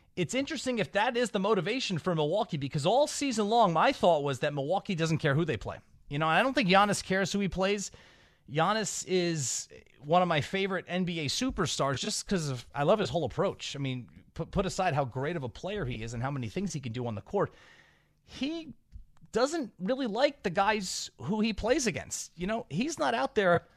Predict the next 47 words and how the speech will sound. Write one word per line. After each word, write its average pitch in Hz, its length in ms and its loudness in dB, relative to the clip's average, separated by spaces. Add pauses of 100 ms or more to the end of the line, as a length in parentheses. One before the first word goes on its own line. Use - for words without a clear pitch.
(140)
hugging 247 360 0
guys 214 280 0
before 202 320 -2
the 170 80 -4
game 185 400 -2 (380)
and 160 200 0
wanting 214 260 0
to 208 120 -4
be 202 140 -2
best 196 300 -2
friends 233 260 0
with 190 120 -2
them 156 140 0
before 160 280 -2
the 165 80 -8
game. 202 180 -2
That's 262 240 0
not 330 160 2
who 240 200 -2
he 220 240 -2
is. 175 360 -4 (320)
And 170 220 -4
I 233 180 0
don't 359 200 -2
think 254 200 -2
Giannis 202 640 -6
gets 190 260 -6
caught 202 320 0
up 190 280 0
at 160 260 0
all 190 560 4 (520)
in 175 220 -6
all 226 280 -2
of 214 100 -6
these 190 200 -4
little 220 320 0
things 214 480 -4
that 160 300 -6 (100)
make, 185 580 -10
in 165 180 0
some 202 260 0
way, 196 180 0
the 160 200 -4
N 185 140 0
B 175 200 -4
A 170 220 -4 (200)
unappealing, 180 600 -2